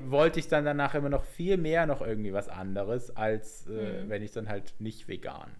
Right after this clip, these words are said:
Speaker 1: gegessen hab.
Speaker 2: Aber ich kenn das, man hat dann, so ist beim veganen Eis ganz oft bei mir, dass ich denk so, „Ach komm, das ist ja nur veganes Eis.“ Oh,
Speaker 1: <laughs>
Speaker 2: das macht jetzt auch nix.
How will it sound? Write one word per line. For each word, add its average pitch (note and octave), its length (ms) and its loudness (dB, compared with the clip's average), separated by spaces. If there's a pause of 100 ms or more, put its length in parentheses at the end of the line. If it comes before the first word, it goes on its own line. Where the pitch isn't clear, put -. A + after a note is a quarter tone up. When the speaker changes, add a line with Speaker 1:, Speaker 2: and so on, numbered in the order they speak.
(120)
Speaker 1:
gegessen - 420 -10
hab. - 100 -16 (240)
Speaker 2:
Aber A#3+ 220 0
ich C4+ 180 -4
kenn C#4 240 10
das, B3 240 -2
man A#3 200 -2
hat B3 160 -4
dann, B3+ 300 -4 (800)
so A#3+ 180 -2
ist C4 180 -2
beim G#3+ 320 -2
veganen G#3 420 -2
Eis A3 380 -2
ganz F#3 340 -4
oft - 200 -6
bei F#3 120 -2
mir, F#3+ 220 -2
dass G3+ 200 -4
ich - 60 -12
denk G3+ 140 -4
so, G3 240 -4 (640)
„Ach G3 220 -4
komm, F#3 420 -2 (600)
das - 100 -4
ist - 80 0
ja A#3 60 0
nur G#3+ 200 4
veganes G3+ 500 6
Eis.“ D3+ 460 0 (640)
Oh, E3 160 0 (460)
Speaker 1:
<laughs> - 520 -4
Speaker 2:
das - 140 -2
macht G#3+ 240 12
jetzt G#3 160 12
auch F#3 140 0
nix. E3+ 380 0